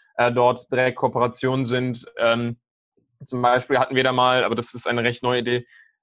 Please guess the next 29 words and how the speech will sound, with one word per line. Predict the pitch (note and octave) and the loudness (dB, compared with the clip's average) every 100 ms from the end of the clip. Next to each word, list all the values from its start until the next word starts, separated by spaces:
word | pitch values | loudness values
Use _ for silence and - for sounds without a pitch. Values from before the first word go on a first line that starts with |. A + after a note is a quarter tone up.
| _ | _
ähm, | B2 A#2+ B2 A#2+ _ | 0 0 -2 -8 _
Eigeninitiativen | - C3 D#3 C#3 C3 C#3 C3+ | -2 0 0 -4 -4 -4 -4
immer | B2+ | -4
Schirmherren. | B2 D#3+ D#3+ C3+ A#2 A2+ | -4 0 0 0 -2 0
Da | A#2 | -2
gab's | A#2+ - | -2 -2
mal, | B2+ B2 B2 A#2+ | -4 -2 -2 -4
äh, | A#2+ A#2 | -2 -4
stand | - B2+ C3+ | -2 -4 -2
mal | C3 | -2
im | |
Raum, | A#2+ B2+ | 0 0
an | B2 B2 | 0 -4
die | C#3 | -4
nicht | C3+ | -2
auch | B2 - | -4 -2
vielleicht | B2+ B2+ | -4 -4
eine | A#2+ | -4
Stadt | - F#3 - | -2 -4 -4
verankern | B2 A#2 A#2+ A#2+ | -4 -2 -4 -6
könnte | C3+ C3+ | -6 -4
und | C3 | -6
nicht | D3 | -4
nur | D3 C3+ | -2 -2
innerhalb | C3 C3 | -2 -2
der | C3+ | -4
Hochschule | D3 - A2+ | -6 -8 -6
oder | A2 G#2+ | -4 -4
ähnliches. | A2 A#2 C#3+ C#3 | -6 -6 -6 -8